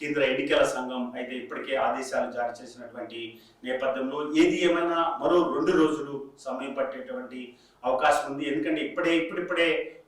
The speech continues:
కొలిక్కొస్తున్నటువంటి నేపథ్యంలో లా అండ్, లా అండ్ ఆర్డర్ కొంత మెరుగుపడుతున్నటువంటి నేపథ్యంలో మరో రెండు రోజులు పట్టేటువంటి అవకాశం అయితే ఖచ్చితంగా కనపడుతుంది.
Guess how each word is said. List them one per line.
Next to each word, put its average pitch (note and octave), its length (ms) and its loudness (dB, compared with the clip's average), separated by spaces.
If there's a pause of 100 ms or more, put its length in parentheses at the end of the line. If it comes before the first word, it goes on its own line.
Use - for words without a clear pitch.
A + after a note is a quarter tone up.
కొలిక్కొస్తున్నటువంటి D#3 920 2
నేపథ్యంలో B2 420 -6
లా C3 140 -4
అండ్, D#3+ 440 2
లా - 60 0
అండ్ D#3+ 200 4
ఆర్డర్ D#3+ 300 4
కొంత D#3 200 -4 (420)
మెరుగుపడుతున్నటువంటి D#3 1120 2 (100)
నేపథ్యంలో D3+ 560 0
మరో C#3 340 0
రెండు C#3 220 -6
రోజులు D3+ 240 -2
పట్టేటువంటి B2+ 760 -8 (300)
అవకాశం C#3+ 420 2
అయితే C3+ 240 -2
ఖచ్చితంగా D3 480 -4
కనపడుతుంది. D3+ 640 -4